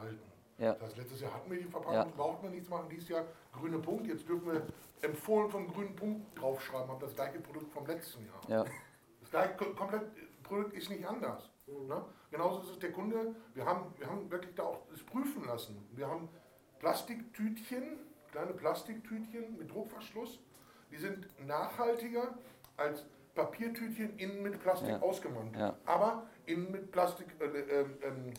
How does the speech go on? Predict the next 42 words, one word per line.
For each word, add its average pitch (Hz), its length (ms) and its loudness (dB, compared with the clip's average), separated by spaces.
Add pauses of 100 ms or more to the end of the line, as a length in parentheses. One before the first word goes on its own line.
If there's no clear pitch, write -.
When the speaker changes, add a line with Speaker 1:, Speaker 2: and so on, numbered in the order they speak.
(140)
Speaker 1:
die 120 180 -6
Papiertütchen, 208 840 0 (440)
da 143 80 4
sagt 175 180 6
der 190 80 0
Kunde, 196 260 -2
„Oh, - 200 0
das - 180 -6
sieht 214 160 -4
ja - 80 2
toll - 200 -2
aus, - 180 -8
ist - 100 -12
ja - 60 4
Speaker 2:
Richtig. 104 220 2
Speaker 1:
Papier, - 180 -2
das - 160 -8
muss 240 160 -2
ja 240 100 0
nachhaltig - 460 -4
sein, - 140 -14 (280)
ist 110 100 -8
ja - 100 4
geil, - 300 0
ist - 100 -6
ja 254 80 4
grün.“ 143 400 0
Ne? 156 140 -6 (560)
Also 139 120 -6
für 170 60 -2
mich 185 160 -2
ist - 120 -8
das - 300 -4 (520)
sehr, 170 380 6
sehr 175 200 4
viel 175 340 -2
Augenwischerei. 156 840 2 (200)
Speaker 2:
Problem 120 360 12
ist 143 60 12
Speaker 1:
Sehr 135 120 12
viel 135 100 8
Speaker 2:
natürlich 127 280 8